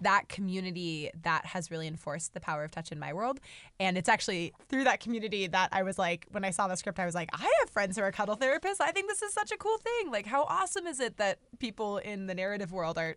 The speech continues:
are talking about this and, like, you know, essentially by proxy spreading the word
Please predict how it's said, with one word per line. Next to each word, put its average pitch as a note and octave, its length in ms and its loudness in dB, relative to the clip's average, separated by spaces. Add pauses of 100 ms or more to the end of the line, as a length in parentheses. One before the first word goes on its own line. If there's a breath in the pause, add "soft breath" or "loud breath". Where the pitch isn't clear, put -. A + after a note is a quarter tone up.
are F#3+ 80 0
talking G3 360 0
about F3 280 0
this E3+ 200 -2
and, F3 140 -2
like, E3+ 220 -2 (600 loud breath)
you A#3+ 120 0
know, G3+ 100 4
essentially G#3 540 0 (360 loud breath)
by G3 120 4
proxy G#3+ 400 4
spreading G3 380 0
the F#3+ 80 -2
word G3 420 0